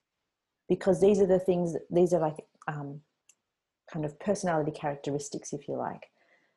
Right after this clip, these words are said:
where when we bring them out, everything feels easier and we're happier and work feels like it's a dream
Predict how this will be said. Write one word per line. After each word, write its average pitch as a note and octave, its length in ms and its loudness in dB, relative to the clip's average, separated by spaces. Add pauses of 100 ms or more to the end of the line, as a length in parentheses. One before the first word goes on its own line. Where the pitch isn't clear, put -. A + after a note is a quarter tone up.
(140)
where D#3+ 460 2 (260)
when F#3 160 2
we F#3 80 6
bring F3 240 4
them D#3 160 0
out, F3 340 -2 (560)
everything D#3 480 0
feels C#3 280 -6
easier B2 420 -6 (760)
and D#3+ 140 0
we're D3+ 120 2
happier D3 520 -14 (540)
and D3 340 -2
work D3+ 320 2
feels D3 300 -4
like C#3 200 -4
it's C#3+ 140 -6
a C#3+ 80 -2
dream B2+ 460 -8